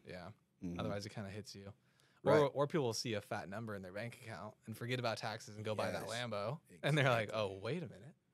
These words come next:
Speaker 2: Right.
Speaker 1: I owe two hundred thousand dollars."
Speaker 2: Which is, I mean, I, that's how I can see a lot of people. And that's something that, like,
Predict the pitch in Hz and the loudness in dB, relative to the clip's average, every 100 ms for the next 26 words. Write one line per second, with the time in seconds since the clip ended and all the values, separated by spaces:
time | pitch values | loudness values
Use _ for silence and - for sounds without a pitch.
0 | _ - 85 82 - - 135 107 113 117 | _ -6 -2 -2 -4 -6 -4 -4 -4 -4
1 | 127 135 139 151 165 139 - 107 101 - | -2 -4 -2 -6 -6 -12 -2 4 4 4
2 | 104 113 107 90 - - 110 110 101 98 | 4 6 4 2 -2 2 4 4 4 4
3 | 107 - 120 107 98 - 123 120 98 95 | 2 4 4 4 0 0 4 6 6 2
4 | - 117 107 87 90 98 104 135 117 113 | 0 -2 0 0 0 0 4 4 4 4
5 | 104 98 90 - 98 87 - | 4 4 2 4 4 4 0